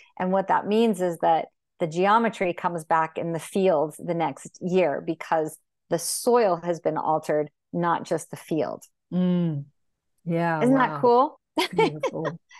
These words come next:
Speaker 1: I think it's almost prettier than a year later,
Speaker 2: I
Speaker 1: so.
Speaker 2: know. The ghost formation is just so, for people that are listening on audio, you have to come and check this out on the video platforms.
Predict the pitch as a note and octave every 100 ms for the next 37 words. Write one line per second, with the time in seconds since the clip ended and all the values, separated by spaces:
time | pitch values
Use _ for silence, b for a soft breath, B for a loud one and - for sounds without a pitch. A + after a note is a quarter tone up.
0 | B B B - G#3 G#3 - E3+ D#3 -
1 | F3 E3+ D#3 D3+ D3 D3 D#3 D3+ C#3+ D3+
2 | G3 F#3+ F#3 F#3+ G3+ B3 G#3 E3 D3+ -
3 | F#3+ G3 G#3 F3 E3 E3 E3 - D#3+ D3+
4 | - E3 - F3 D3+ b b b F#3 B3
5 | G3 F3+ F3 E3 E3+ D#3+ D#3 D#3+ D#3 D#3
6 | D3+ E3 F3+ - D3+ E3 D#3 - - -
7 | D3+ - - - - - - - - -
8 | - - - - - A#2+ -